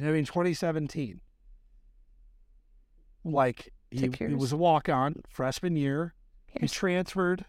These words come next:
Speaker 1: and then he came back. We know the, we know the Georgia story. So he came back in
Speaker 2: Yeah.
Speaker 1: twenty nineteen, which would still be ample time to,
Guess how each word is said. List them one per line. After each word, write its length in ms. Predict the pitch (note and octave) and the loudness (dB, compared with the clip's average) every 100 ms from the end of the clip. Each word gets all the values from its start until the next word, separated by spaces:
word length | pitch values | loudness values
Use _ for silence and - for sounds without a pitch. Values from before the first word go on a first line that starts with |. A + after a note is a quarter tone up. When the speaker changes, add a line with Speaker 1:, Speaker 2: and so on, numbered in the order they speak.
| - | -12
Speaker 1:
and 100 | C#3 | -4
then 80 | C#3+ | 0
he 80 | D#3 | 0
came 280 | E3+ E3+ E3 | 0 0 2
back. 360 | B2+ F2 E2+ - | 0 0 -4 -2
We 120 | C3+ | 2
know 180 | C#3+ C#3 | 2 4
the, 300 | C#3 C3+ C3+ | 2 0 0
we 160 | C#3 C#3 | 0 2
know 160 | D3 | 2
the 100 | C#3+ | 2
Georgia 340 | C3+ D3+ C3+ A2+ | 4 4 4 0
story. 400 | - A2 F2 - _ - - - - | -6 -8 -8 -12 _ -20 -20 -20 -14
So 140 | - | -6
he 60 | D3+ | -4
came 300 | - G3+ G3 | 0 2 4
back 280 | F#3+ F3+ F3+ | 4 4 0
in 60 | D3 | 0
Speaker 2:
Yeah. 100 | G#3+ | 4
Speaker 1:
twenty 120 | G3+ D3+ | 4 4
nineteen, 640 | F3 F3 D3+ - D#2+ D2+ _ _ _ _ _ _ | 2 0 -2 -8 -12 -14 _ _ _ _ _ _
which 220 | - C3+ - | -4 -4 -4
would 120 | C3 | -8
still 300 | - F#3 G3+ | 0 4 4
be 200 | F#3+ E3 | 4 4
ample 260 | E3 D3+ | 2 0
time 460 | C#3+ D#3+ C#3 B2+ A#2+ | -4 -2 -2 -2 -4
to, 420 | - D3 B2+ A2+ | -2 0 2 0